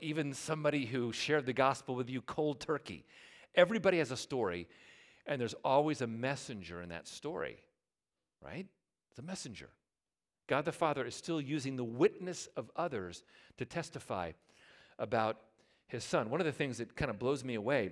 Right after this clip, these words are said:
is that the Christian movement today is massive and growing around the world. Lamin Sannah, who is, teaches at Yale University, talked about the explosion of Christianity in the global South, South America, Africa,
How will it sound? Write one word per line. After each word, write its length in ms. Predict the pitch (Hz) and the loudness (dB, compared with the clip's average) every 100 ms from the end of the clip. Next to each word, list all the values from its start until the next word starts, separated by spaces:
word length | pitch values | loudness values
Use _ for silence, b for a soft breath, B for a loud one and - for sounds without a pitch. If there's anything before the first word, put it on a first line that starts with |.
| - | -4
is 180 | 127 107 | -8 -6
that 160 | 127 - | -6 -8
the 60 | |
Christian 420 | - 196 - 160 131 | -4 -4 -4 -6 -2
movement 340 | 147 131 - | -2 -2 -6
today 260 | 127 123 120 | -4 -2 -2
is 240 | 123 101 | -4 -8
massive 1040 | 110 135 165 180 180 170 - 117 90 87 B B B | -8 -6 -6 -4 -4 -6 -6 -6 -6 -10 B B B
and 240 | 131 117 107 | -6 -4 -6
growing 640 | 107 131 139 131 98 98 - | -4 -2 0 0 0 -6 -8
around 300 | 104 101 95 | -6 -6 -6
the 60 | |
world. 400 | 80 78 62 57 _ _ _ _ _ _ _ _ _ | -8 -10 -10 -16 _ _ _ _ _ _ _ _ _
Lamin 320 | 113 139 147 | 0 2 0
Sannah, 520 | 139 - 120 107 80 73 | -4 -4 -2 0 -2 -6
who 160 | 101 95 | -4 -4
is, 220 | 85 - B B B B B B B - | -4 -10 B B B B B B B -4
teaches 280 | 151 120 101 | -4 -2 -6
at 100 | 110 | 2
Yale 160 | 113 | 2
University, 500 | 113 104 107 104 85 | 2 -2 -4 -4 -8
talked 360 | - 113 113 - | -4 -2 -2 -6
about 320 | 101 98 98 - _ _ _ _ _ - - | -2 -2 -2 -8 _ _ _ _ _ -20 -14
the 100 | 95 | -8
explosion 680 | 98 - - 123 127 113 92 87 | -8 -8 0 4 4 2 -8 -10
of 100 | - | -8
Christianity 640 | 120 - 101 104 95 92 107 | -8 -6 -4 -4 -4 -6 -8
in 80 | |
the 80 | 87 | -12
global 440 | 78 95 107 95 92 | -10 -2 -2 0 -6
South, 540 | - 110 82 - - | -2 0 0 -4 -16
South 340 | - 107 95 101 | -6 -4 -4 -6
America, 420 | 92 92 90 104 | -6 -6 -6 -8
Africa, 560 | 104 95 - - 92 | -6 -8 -8 -8 -6